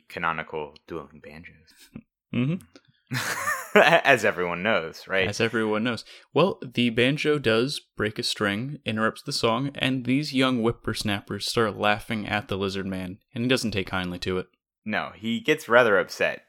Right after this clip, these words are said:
Speaker 1: Uh, like, veins pop out of his head and stuff. Um, Paul, I've got a question for you.
Speaker 2: Mm-hmm.
Speaker 1: Lizard veins.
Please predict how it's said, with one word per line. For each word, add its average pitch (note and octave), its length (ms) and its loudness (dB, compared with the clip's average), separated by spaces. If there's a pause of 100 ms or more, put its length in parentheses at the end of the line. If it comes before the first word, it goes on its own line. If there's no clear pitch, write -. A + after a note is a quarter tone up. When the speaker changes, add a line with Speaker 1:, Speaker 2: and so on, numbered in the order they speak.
(140)
Speaker 1:
Uh, F2+ 420 2 (200)
like, E2 240 -6
veins F#2+ 480 0
pop - 440 -2
out E2+ 160 -4
of D#2 80 -14
his - 140 -16
head B1+ 220 -6
and D2 100 -18
stuff. - 340 -14 (520)
Um, G2 360 -2 (140)
Paul, F3 200 4
I've G3 200 -2
got C#3+ 140 4
a G#2 60 2
question - 380 -6
for - 140 -18
you. G1+ 120 -20 (580)
Speaker 2:
Mm-hmm. C3 180 -2 (520)
Speaker 1:
Lizard A2+ 420 0
veins. D#2+ 540 -4